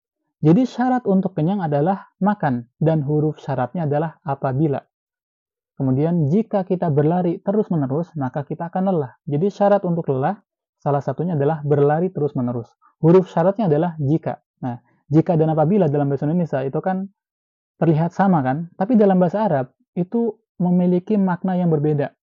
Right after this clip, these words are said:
memiliki makna yang mendalam, karena dalam bahasa Indonesia kita terbatas oleh makna dan bahasa. Dalam bahasa Arab, huruf idza ini ditujukan terhadap sesuatu yang sering terjadi dan pasti terjadi.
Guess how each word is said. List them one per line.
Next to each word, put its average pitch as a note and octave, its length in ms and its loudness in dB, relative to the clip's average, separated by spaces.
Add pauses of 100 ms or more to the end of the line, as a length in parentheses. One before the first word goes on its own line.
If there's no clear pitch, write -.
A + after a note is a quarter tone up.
(380)
memiliki C#3 320 -2
makna D#3 320 -2
yang E3 160 -2
mendalam, B2+ 560 -2
karena D3+ 240 -2
dalam C#3 160 0
bahasa C3+ 240 -4
Indonesia D3 480 -2
kita D#3 240 -4
terbatas C#3+ 560 -4
oleh D3 240 -2
makna D#3 480 -6
dan D3+ 240 -2 (240)
bahasa. B2+ 480 -4 (640)
Dalam F#3+ 320 6
bahasa G#3+ 240 2
Arab, C3+ 240 2 (800)
huruf G3 320 6
idza C3 480 2 (240)
ini F3+ 480 2
ditujukan D#3+ 1120 0
terhadap E3 480 0
sesuatu E3 720 -2
yang D#3+ 240 0
sering G3+ 320 0
terjadi D3 560 0
dan D#3+ 320 -2
pasti E3 480 -6
terjadi. B2+ 480 -2